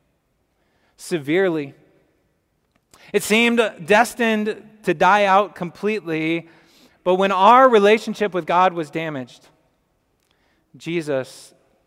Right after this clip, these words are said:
took the first step. Jesus moved towards us. Jesus took action. He did the hard work of reconciliation. And he didn't wait.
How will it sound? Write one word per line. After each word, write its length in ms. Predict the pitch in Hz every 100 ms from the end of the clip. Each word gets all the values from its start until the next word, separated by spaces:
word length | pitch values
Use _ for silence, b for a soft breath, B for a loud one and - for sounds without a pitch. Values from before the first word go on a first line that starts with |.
| _
took 160 | - 139
the 80 |
first 300 | 135 - 131
step. 240 | - 135 117 _ _ _ _ _ _ _ _ _ _ _ _ _ _ _ _ _ _ _ _ _ _ _ _ b b
Jesus 500 | 151 160 196 175 160
moved 280 | 170 170 160
towards 320 | - 165 147
us. 240 | 151 147 147
Jesus 720 | 131 160 196 185 180 165 - - b b b b _ _ _ _ _ _ _ _ _ _
took 320 | - 202 208 -
action. 540 | 170 170 - 175 165
He 240 | 151 190
did 380 | 175 143 185 196
the 100 | 175
hard 480 | 156 - 185 185 190
work 460 | 165 165 175 165 -
of 260 | 165 139 139
reconciliation. 1160 | 165 170 175 - 170 160 147 151 151 156 147 147 _ _ _ _ _ _ _ _ _ _ _ _ _ _ _ _ _
And 100 | 139
he 80 | 196
didn't 220 | 254 220
wait. 300 | 202 240 180